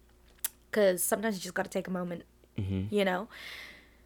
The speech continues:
Speaker 1: There's a lot of things out there that can make you angry.
Speaker 2: Y-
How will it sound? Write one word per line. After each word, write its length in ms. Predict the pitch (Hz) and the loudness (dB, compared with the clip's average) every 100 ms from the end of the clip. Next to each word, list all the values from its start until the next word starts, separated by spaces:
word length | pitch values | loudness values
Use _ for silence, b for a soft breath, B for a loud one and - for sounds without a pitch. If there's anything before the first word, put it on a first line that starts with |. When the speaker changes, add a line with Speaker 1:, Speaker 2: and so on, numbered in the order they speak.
| B _ _ _ _ - - - | B _ _ _ _ -20 -12 -2
Speaker 1:
There's 140 | 233 | 6
a 40 | |
lot 120 | 240 254 | 6 8
of 60 | |
things 200 | 269 240 | 6 6
out 160 | 208 208 | 4 4
there 120 | 202 | 2
that 120 | 196 | 2
can 100 | 196 | -2
make 140 | 190 - | -2 -4
you 60 | |
angry. 420 | 208 175 175 190 - _ _ _ - B - | -6 -6 -8 -10 -14 _ _ _ -18 B -12
Speaker 2:
Y- 140 | - | -8